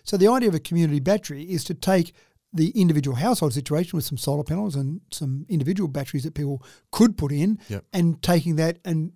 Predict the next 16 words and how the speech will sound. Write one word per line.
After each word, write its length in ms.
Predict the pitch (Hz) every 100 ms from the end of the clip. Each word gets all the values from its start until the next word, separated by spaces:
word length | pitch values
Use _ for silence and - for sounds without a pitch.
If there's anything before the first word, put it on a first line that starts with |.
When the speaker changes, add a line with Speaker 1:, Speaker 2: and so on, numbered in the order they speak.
| -
Speaker 1:
spreading 640 | - - - 170 170 190
that 140 | 170 147
risk 280 | 151 143 -
across 320 | 131 156 135
a 180 | 147 -
slightly 340 | - 165 233 170
large 180 | 151 170
area. 260 | 202 147 -
Speaker 2:
Mm. 240 | 175 208 -
Speaker 1:
Now, 80 |
you 100 | 185
say 440 | 180 208 190 165 156
ten 180 | - 156
or 60 |
twelve 180 | 123 147
households. 500 | 156 190 143 160 165